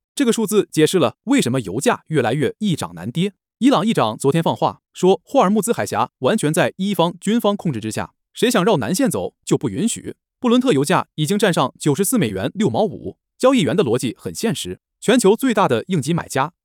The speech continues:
自己也没余量了。对，咱们国内下一轮成品油调价上调的概率还在加大，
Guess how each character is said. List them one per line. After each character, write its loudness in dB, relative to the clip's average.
自 0
己 -2
也 -6
没 -8
余 -8
量 -2
了。 -16
对， 2
咱 0
们 2
国 0
内 0
下 0
一 4
轮 2
成 -2
品 0
油 0
调 -2
价 0
上 -2
调 0
的 2
概 2
率 0
还 -6
在 -6
加 -2
大， -2